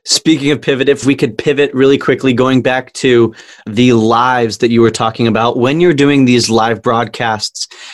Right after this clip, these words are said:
how are you suggesting that people take advantage of a freemium? How are you directing them to do that while you're on a live, whether it's a Zoom or an Instagram live?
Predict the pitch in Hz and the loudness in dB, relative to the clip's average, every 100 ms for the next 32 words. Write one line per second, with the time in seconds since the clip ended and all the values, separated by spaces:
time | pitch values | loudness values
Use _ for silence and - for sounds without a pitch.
0 | - - 143 165 165 151 - 123 107 135 | -12 -4 0 0 2 0 -2 -4 -2 -2
1 | 127 - - 127 120 113 - 127 120 120 | -2 -4 -2 0 2 0 0 -2 2 2
2 | 110 - _ - 143 135 127 104 120 117 | 2 -2 _ -6 -4 -2 -4 -2 -2 0
3 | 113 101 117 110 104 - 120 113 104 98 | -2 -2 -2 0 -2 -4 -2 0 2 0
4 | 104 104 110 120 120 120 123 120 104 120 | -2 -6 -4 0 2 4 4 2 2 0
5 | 117 120 120 113 110 101 104 117 110 107 | 0 -4 -2 -2 -2 -4 -2 0 0 -2
6 | 104 117 113 110 104 107 101 104 - _ | -2 0 2 2 2 2 0 -4 -16 _
7 | - 113 113 107 107 107 107 110 107 107 | -4 -2 0 0 0 0 2 2 2 2
8 | 107 101 117 113 107 101 101 107 - 95 | 0 0 0 0 2 0 2 0 0 0
9 | 98 95 87 80 | 2 2 0 -2